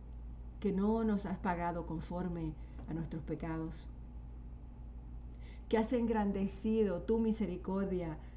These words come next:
sobre aquellos que te temen. Nos has enseñado a alejarnos de nuestras rebeliones.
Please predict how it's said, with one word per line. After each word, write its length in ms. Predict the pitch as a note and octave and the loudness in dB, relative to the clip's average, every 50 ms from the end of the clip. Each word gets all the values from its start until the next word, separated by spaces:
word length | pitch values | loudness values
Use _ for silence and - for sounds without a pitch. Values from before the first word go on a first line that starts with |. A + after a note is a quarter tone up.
| - - - | -12 -12 -8
sobre 260 | - - F#3 E3 E3 | -4 -2 -2 0 -2
aquellos 380 | E3 - - F#3 E3+ D#3+ F3+ F3+ - | -2 -2 -2 -2 0 0 0 -2 -2
que 400 | - F3 E3 D#3+ D#3 D3+ D#3 D3+ C#3 - - - - | -2 -2 0 0 0 0 -2 -2 -6 -8 -8 -6 -4
te 100 | E3+ D#3 | -4 -4
temen. 460 | D#3 E3+ E3 D#3+ D#3+ E3 D#3+ D#3 D#3+ - - - - - - - - - - - - - - - - - - - - - - - - - - - - - - - - - - - - - - - - - - - - - - - - - - - - - - - - - - - - - - - - - - - - - - - - - - - - - - - - - - - - | -2 -2 -2 -2 -2 -2 -2 -4 -4 -6 -8 -8 -10 -10 -10 -10 -10 -10 -10 -10 -10 -10 -12 -12 -12 -12 -10 -10 -10 -10 -10 -10 -10 -10 -10 -10 -10 -10 -10 -10 -10 -8 -8 -10 -10 -10 -10 -10 -10 -10 -10 -10 -10 -10 -8 -8 -8 -8 -10 -8 -8 -8 -8 -10 -10 -10 -10 -10 -10 -10 -10 -10 -10 -10 -8 -8 -8 -10 -10 -10 -10 -10 -10 -10 -10 -10 -10 -10 -10 -12 -10 -6 -4
Nos 220 | F3+ F#3 - - | -4 -4 -2 -2
has 400 | F3+ F3+ F3+ - - - - - - | -2 -2 -2 -4 -6 -10 -10 -8 -6
enseñado 580 | - F3 F#3+ - F3+ E3 E3 E3+ E3+ E3+ E3+ F3 | -4 -4 -2 -2 -2 -2 -2 -2 -2 -2 -2 -2
a 60 | E3+ | -2
alejarnos 640 | D#3 D#3 D3+ D3 F3+ F#3 D#3+ D#3 E3+ E3+ E3 E3+ - | -2 -2 -2 -2 -4 -4 -4 -4 -4 -4 -4 -4 -2
de 100 | E3 D#3 | 0 0
nuestras 340 | D#3 D#3 D#3 - - D#3 D3+ | 0 0 -2 -2 -4 -4 -2
rebeliones. 840 | D#3 D#3 D#3 D#3 D3+ D#3 D#3 D#3 D#3 D#3 D#3+ E3 E3 - - - | 0 0 0 2 2 2 2 2 0 -2 -2 -4 -4 -6 -8 -10